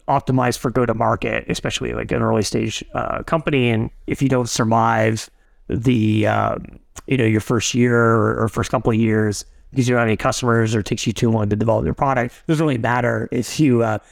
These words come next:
you're never gonna get the, essentially the opportunity to run into scale problems. But I feel like part of it could be, do founders even recognize this as a potential problem, or are they just thinking about, "Oh, this is just the way that essentially you handle payments"?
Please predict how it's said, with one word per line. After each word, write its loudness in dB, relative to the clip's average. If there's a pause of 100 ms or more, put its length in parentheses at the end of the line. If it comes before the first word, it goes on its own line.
(140)
you're 2
never 2
gonna 2
get 0
the, 0
essentially -2
the -2
opportunity 2
to 0
run 0
into -2
scale 0
problems. -2
But -6 (200)
I -2
feel 2
like 0 (220)
part 0
of 0
it -2
could -4
be, -2 (640)
do 2 (220)
founders 0
even 0
recognize 2
this -2
as -2
a -2
potential -2
problem, -2 (380)
or 4
are 2
they 2
just -2
thinking 0
about, 0
"Oh, 2
this -2
is -4
just -4
the 0
way 0
that -2
essentially -2
you 2
handle 2
payments"? -6